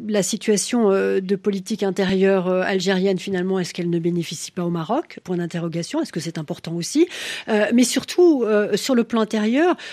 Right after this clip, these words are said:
personne ne réagit. Euh, Kader Abderrahim, euh, l'évoquait.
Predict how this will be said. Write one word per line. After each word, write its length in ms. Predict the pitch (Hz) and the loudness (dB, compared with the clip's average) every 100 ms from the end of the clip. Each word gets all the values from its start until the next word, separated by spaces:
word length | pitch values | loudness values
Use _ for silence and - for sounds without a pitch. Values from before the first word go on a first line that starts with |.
| - | -4
personne 380 | - 214 - 226 | 0 0 2 2
ne 80 | 214 | 4
réagit. 480 | 202 208 208 277 359 339 | 4 2 2 2 0 0
Euh, 180 | 185 190 | 0 -2
Kader 300 | 190 202 190 | 0 0 0
Abderrahim, 480 | 196 196 180 196 196 | 0 0 0 0 2
euh, 220 | 196 180 | 2 2
l'évoquait. 640 | 185 196 185 190 196 - | -2 -4 0 0 0 0